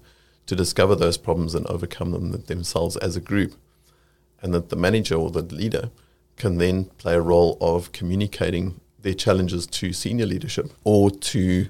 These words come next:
break down those issues with, or, or to remove roadblocks that would prevent the group from being able to achieve what that they need to.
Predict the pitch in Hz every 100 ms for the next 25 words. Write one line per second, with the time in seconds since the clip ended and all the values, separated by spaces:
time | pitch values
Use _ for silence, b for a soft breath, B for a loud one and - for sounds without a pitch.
0 | - 95 95 92 90 90 87 - - -
1 | 90 87 87 87 - - 95 - 98 -
2 | 101 87 - _ _ _ _ _ 113 107
3 | 110 90 87 - 73 - - - 92 82
4 | - 85 90 92 - - 92 - 90 -
5 | 90 87 80 85 87 - - - 98 90
6 | - 90 - - 92 92 92 -